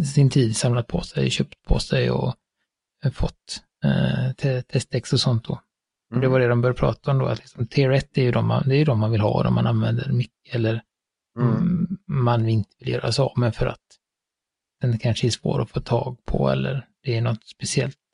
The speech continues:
Speaker 2: Mm.
Speaker 1: då. Eh, och sen har du ju, som vi sa, nivå två, en helt okej pennor, men, eh,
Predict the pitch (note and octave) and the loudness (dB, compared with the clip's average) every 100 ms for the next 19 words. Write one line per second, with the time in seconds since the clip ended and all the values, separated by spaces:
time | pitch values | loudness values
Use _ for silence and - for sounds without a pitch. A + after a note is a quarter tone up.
0 | - _ - B2+ B2 B2 C3+ - _ - | -20 _ -8 -4 -2 -4 -10 -20 _ -2
1 | D3 - - A3+ B2+ A#2+ A#2+ - C3+ C#3+ | 0 0 -2 2 2 2 0 -2 -2 2
2 | B2+ C3 B2+ B2 B2+ A#2 - - B2 A#2 | 2 4 2 2 2 0 -2 -2 0 2
3 | B2 A#2 C3 - F#3 F3 - F3+ - E3+ | 2 2 -2 -4 -6 -4 0 0 0 2
4 | D3 C3+ C3+ - A2+ - C#3 A2+ A2+ A2+ | 2 2 0 0 -2 2 2 2 2 0
5 | - _ _ _ _ _ _ _ _ _ | -4 _ _ _ _ _ _ _ _ _
6 | _ _ - C3+ B2+ | _ _ -6 -4 -4